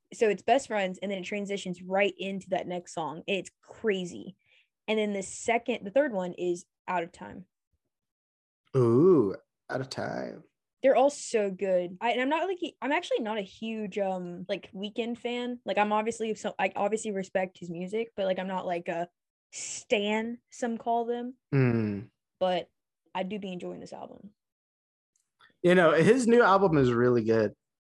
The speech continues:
Speaker 2: I really, he's also such an interesting guy 'cause, like, you know how he, like, aged up his face and he performs like that?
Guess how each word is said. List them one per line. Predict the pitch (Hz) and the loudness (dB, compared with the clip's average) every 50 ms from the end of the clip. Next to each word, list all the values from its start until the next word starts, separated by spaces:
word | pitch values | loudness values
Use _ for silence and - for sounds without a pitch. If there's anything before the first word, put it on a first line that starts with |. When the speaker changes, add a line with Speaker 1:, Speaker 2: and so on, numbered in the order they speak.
| _ _ _ _ _ _ _ - | _ _ _ _ _ _ _ 0
Speaker 2:
I | 151 143 | 2 4
really, | 151 180 208 220 220 214 202 196 190 180 160 151 - _ - | 6 8 8 8 8 10 10 8 8 8 6 4 0 _ 2
he's | 160 170 190 180 190 | 4 6 6 6 6
also | 254 269 269 - 277 240 214 190 185 | 6 6 6 6 8 8 8 8 8
such | 175 - 214 196 - | 6 4 2 2 2
an | 175 170 | 0 0
interesting | - 156 156 147 185 180 - - 185 170 160 | 2 2 2 4 2 2 4 4 2 4 4
guy | 139 127 113 117 127 147 165 185 175 180 _ - | 2 2 4 6 6 6 6 4 2 -2 _ -6
'cause, | - 180 156 143 | -2 0 2 4
like, | 160 151 139 - - _ _ _ _ _ _ _ _ _ _ _ _ _ _ - | 4 2 2 0 -8 _ _ _ _ _ _ _ _ _ _ _ _ _ _ 4
you | 196 196 | 6 8
know | 196 180 170 | 8 8 8
how | 160 151 165 175 | 6 6 6 6
he, | 170 170 | 8 8
like, | 170 160 147 147 | 8 6 6 6
aged | 147 143 147 147 143 139 160 | 6 6 6 6 6 4 2
up | 147 143 | 2 2
his | 139 127 - - | 2 0 0 2
face | - 123 127 135 135 - | 4 6 6 6 4 4
and | 143 135 | 2 0
he | 123 | 2
performs | - 131 117 - 127 120 120 131 135 | 0 -2 -2 0 2 2 2 2 2
like | 147 147 147 - | 0 2 4 4
that? | 160 151 156 | 4 4 4